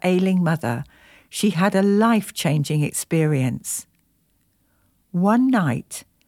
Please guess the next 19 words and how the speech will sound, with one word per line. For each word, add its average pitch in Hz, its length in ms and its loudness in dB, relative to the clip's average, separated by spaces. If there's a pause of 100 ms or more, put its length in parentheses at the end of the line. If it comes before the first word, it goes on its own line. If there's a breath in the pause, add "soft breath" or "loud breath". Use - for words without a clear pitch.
(180)
three 240 540 0
men 180 420 2
from 170 240 -2
very 190 320 2
different - 580 -2
communities 202 880 0
arrived 170 440 0
separately, - 800 -4 (360 soft breath)
seeking 175 680 0
medical 202 440 -2
help - 500 -4 (260 soft breath)
for - 160 -6
their 156 200 0
pregnant 170 600 -4
wives 139 640 -4 (280 soft breath)
who 160 140 -2
were 156 80 0
seriously 151 760 0
ill. 135 440 -4